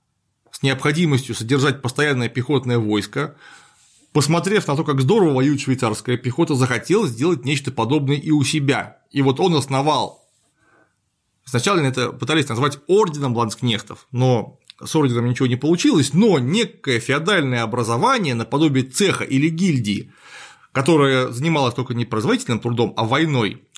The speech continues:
создать получилось. Это цех, эта гильдия базировалась исключительно в имперском домене, то есть в Швабии,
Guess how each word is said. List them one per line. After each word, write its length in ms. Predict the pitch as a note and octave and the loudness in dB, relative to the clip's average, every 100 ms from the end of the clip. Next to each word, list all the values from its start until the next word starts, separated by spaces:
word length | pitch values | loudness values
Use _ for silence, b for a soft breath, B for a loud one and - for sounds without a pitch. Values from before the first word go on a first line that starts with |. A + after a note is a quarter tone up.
| - | -8
создать 560 | - G#2+ C3+ G#3+ - | -2 0 0 -2 -4
получилось. 500 | B2+ D#3 F3+ E3 A#2+ | -2 -2 0 0 0
Это 220 | - C3+ - | -2 -4 -4
цех, 460 | - - C4 C4 | -4 0 0 0
эта 180 | G#2 A2 | -4 -4
гильдия 520 | A2+ D3+ C#3+ G#2+ F#2+ | -4 -2 0 0 -2
базировалась 580 | G2 A#2+ C#3+ A#2+ G2+ - | 0 2 4 2 0 -4
исключительно 840 | D#3+ - C#3+ C3 F3+ G#3+ F#3 D#3+ G2+ | -6 -2 0 0 0 0 0 0 0
в 100 | G#2 | 0
имперском 540 | G2+ D#3+ D3 - A2+ | 0 -2 -2 -4 -2
домене, 400 | B2+ D3 B2+ G2+ | -2 0 0 -2
то 160 | F#2+ A2+ | -2 -2
есть 260 | G#2 - | -2 -6
в 140 | F2+ F#2 | -12 -8
Швабии, 540 | - E3+ G3+ G3 G3 | -2 0 0 -2 -6